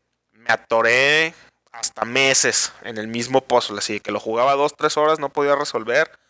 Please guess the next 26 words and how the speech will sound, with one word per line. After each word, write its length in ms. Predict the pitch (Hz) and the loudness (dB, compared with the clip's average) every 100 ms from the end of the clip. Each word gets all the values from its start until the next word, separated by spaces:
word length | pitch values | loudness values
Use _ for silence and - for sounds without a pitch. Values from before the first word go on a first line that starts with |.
| _ _ _ _ _ _ _ _ _ | _ _ _ _ _ _ _ _ _
regresaba 680 | 120 113 110 - 127 143 143 | -2 0 0 2 2 4 2
y 40 | |
regresaba, 540 | 131 113 110 131 139 - - - - | 2 2 2 2 0 -2 -10 -20 -8
y 60 | 117 | -2
sí 120 | 143 | 2
hubo 80 | 156 | 2
una 160 | 160 | 2
parte 260 | - 151 - | 0 -2 0
en 80 | 170 | 0
particular 600 | 156 - 117 - 113 131 | -2 -2 -10 -2 0 0
que, 260 | 160 139 - | 0 0 -2
que 180 | - 113 | -2 -2
no 300 | 110 120 123 | 0 0 2
sé 200 | - 143 _ - | 2 0 _ -2
por 180 | 135 131 | -2 0
qué, 140 | 127 | 0
yo 120 | 127 | 2
creo 140 | 139 131 | 0 -6
que 80 | |
tenía 260 | - 120 110 | -6 -6 -6
mucha 280 | 131 - 123 | -4 -2 0
más 260 | 107 - | 0 0
imaginación 760 | 143 131 - 107 101 - 104 120 - _ _ _ _ _ - | 0 -2 -4 -6 -4 -2 -2 -4 -18 _ _ _ _ _ -2
hace 220 | 107 131 | 0 0
veinte 320 | 123 120 123 | -2 -4 -2
años 280 | 113 123 | -2 -4